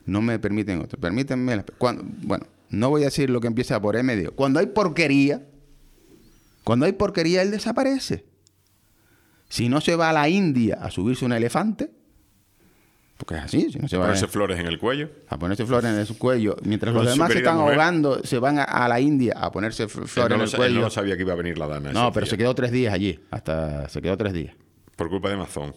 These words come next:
Speaker 1: No, no vino inmediatamente, sino se quedó tres días. Él desaparece, deja a los demás que hagan el trabajo sucio y después viene como víctima al Congreso. De-, lanza un tuit,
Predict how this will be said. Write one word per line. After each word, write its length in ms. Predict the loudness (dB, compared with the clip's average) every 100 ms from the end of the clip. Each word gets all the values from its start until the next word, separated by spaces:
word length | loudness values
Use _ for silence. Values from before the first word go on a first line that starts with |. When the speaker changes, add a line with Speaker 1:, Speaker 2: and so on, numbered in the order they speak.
| -8
Speaker 1:
No, 180 | -4 -2
no 200 | 0 0
vino 200 | 2 2
inmediatamente, 540 | 2 0 0 0 -2 -2
sino 200 | -4 -4
se 120 | -2
quedó 200 | -2 -2
tres 160 | -2 0
días. 120 | 0
Él 80 | 0
desaparece, 840 | -2 0 0 0 0 0 -2 -6 -8 -14 -2
deja 300 | 0 2 2
a 20 |
los 160 | 2
demás 280 | 2 0 -2
que 120 | 0
hagan 260 | 0 0 -2
el 60 | 0
trabajo 340 | 0 0 -2
sucio 460 | -4 -4 -2 -2 -2 -14 -20 -20 -16 0
y 120 | 0
después 320 | 2 -2 -2
viene 240 | 0 -2 -2
como 280 | -2 0
víctima 460 | 0 -2 -2 0 0
al 80 | 0
Congreso. 640 | -2 0 0 0 -6 -10 -12 -20 -20 -20 -16 -14 -14 -18 _ _ -20 -20 -20 -16 -10
De-, 320 | 0 0 0
lanza 400 | 0 0 0 -2
un 180 | -2 -2
tuit, 280 | -2 -2